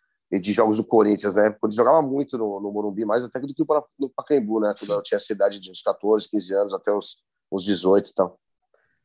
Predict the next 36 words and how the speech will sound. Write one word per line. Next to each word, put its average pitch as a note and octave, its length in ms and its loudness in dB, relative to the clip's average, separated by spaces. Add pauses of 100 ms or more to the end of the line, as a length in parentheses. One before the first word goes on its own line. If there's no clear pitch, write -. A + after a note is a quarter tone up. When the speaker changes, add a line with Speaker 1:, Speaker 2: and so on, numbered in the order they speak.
(140)
Speaker 1:
Mas, F2+ 200 0
pô, A#2+ 180 4
sempre, A#2+ 680 4 (880)
é, G2+ 440 2
tive G#2 260 -6
em - 20 -2
várias G#2 220 2
decisões G#2+ 760 -6 (600)
no G2+ 120 -4
Morumbi, G2+ 340 0
tipo, G#2 640 0 (1080)
dois G#2+ 140 2
mil A#2+ 100 2
e A2 40 2
três, A#2 320 4
Corinthians G#2+ 840 -2
perdeu, G#2 640 -2 (1000)
Corinthians G#2 360 -8
e - 20 -6
Santos, A2+ 280 -2
que - 60 -6
o G#2 220 0
Ricardinho G#2 420 -2
fez A2+ 200 -6
gol G#2+ 140 -2
no G#2+ 60 -2
último G#2+ 220 -8
minuto. G#2+ 200 -2
Ah, C#3+ 120 0
tem F#3 140 -6
um B3+ 40 -8
monte D3+ 320 0
de A2 120 -12
jogo, G#2 320 -8
né, G#2+ 160 -10
cara? F2+ 160 -10